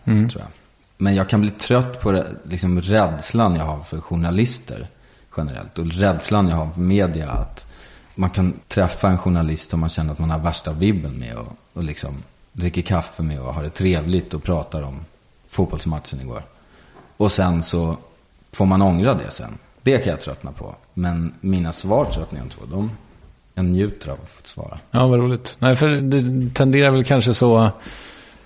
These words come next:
Speaker 1: för dig mer än för, eh, eller ja, för vilken artist som helst
Speaker 2: Mm.
Speaker 1: egentligen, antar jag att man får ungefär samma frågor.
Speaker 2: Precis. Och det där är en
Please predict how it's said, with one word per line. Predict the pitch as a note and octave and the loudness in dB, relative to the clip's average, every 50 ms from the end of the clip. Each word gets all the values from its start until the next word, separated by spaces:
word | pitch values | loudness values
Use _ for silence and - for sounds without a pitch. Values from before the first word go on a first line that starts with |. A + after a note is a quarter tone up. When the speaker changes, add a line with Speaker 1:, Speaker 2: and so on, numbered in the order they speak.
| _ _ - - - - _ - - - | _ _ -20 -20 -20 -20 _ -20 -20 -20
Speaker 1:
för | - - - - - - A#2 | -20 -18 -14 -8 0 2 4
dig | G#2+ G#2 B2+ C3+ C#3 B2+ | 6 6 6 6 8 8
mer | A2+ A2 A2+ A2 G#2 G#2 | 8 8 8 8 8 8
än | G#2 G#2 G2+ G2+ G2+ G2+ | 6 6 6 6 4 2
för, | - - - - - - - - - - A2 G#2+ G#2 G#2 G#2 G#2 G#2 G#2 G#2 G#2 G#2 | 0 -4 -10 -16 -16 -16 -16 -8 0 2 4 4 4 4 4 2 2 2 2 2 2
eh, | G#2 G#2 G#2 G#2 A2 A2 G#2+ G#2+ - - - _ _ - - | 2 2 0 0 0 -2 -6 -8 -14 -20 -20 _ _ -2 2
eller | - A#2+ A#2 | 4 6 6
ja, | A2+ G#2+ G#2 | 6 6 4
för | - - B2+ | 4 4 4
vilken | B2 A#2 B2+ B2 - C3 B2 | 4 4 4 4 4 4 4
artist | A#2 G#2 - A#2 G#2+ - | 4 4 4 2 4 4
som | - A#2 A#2 | 4 6 6
helst | D#3 D#3 B2 G#2+ | 6 6 6 6
Speaker 2:
Mm. | G#2+ G#2 | 6 4
Speaker 1:
egentligen, | G#2 F#2+ - - G#2 G#2+ | 4 2 2 2 2 4
antar | A2 A2+ A2 G2+ - A2 | 4 4 4 4 6 6
jag | G#2 | 6
att | G2 - - | 6 4 4
man | A2+ F#2+ | 2 2
får | - - A2+ G2+ | 2 2 2 2
ungefär | G2+ G#2+ G#2 G2 - A2+ G#2+ G2 | 4 4 2 2 2 2 2 2
samma | - G#2+ G#2 G2+ G2+ | 2 2 0 0 0
frågor. | - - G#2 G#2 G#2+ A2+ A2+ A2 A2 A#2+ B2+ - _ _ _ _ - | 0 -2 -2 0 0 0 0 -2 -2 -6 -8 -12 _ _ _ _ -12
Speaker 2:
Precis. | - - A2 G#2 G2 A#2+ G#2 D#2 C#2+ - - - - - _ _ _ _ _ - - - - - _ _ _ _ | -4 -2 0 0 2 0 0 0 -2 -6 -8 -10 -12 -16 _ _ _ _ _ -20 -20 -20 -20 -20 _ _ _ _
Och | F#2+ F#2 F#2+ | -6 -2 0
det | G2 | 2
där | F#2+ F#2+ A2 A#2 | 4 4 6 6
är | A#2+ | 6
en | A#2+ A2+ A2 G#2+ G2 D2+ | 4 4 2 2 0 -2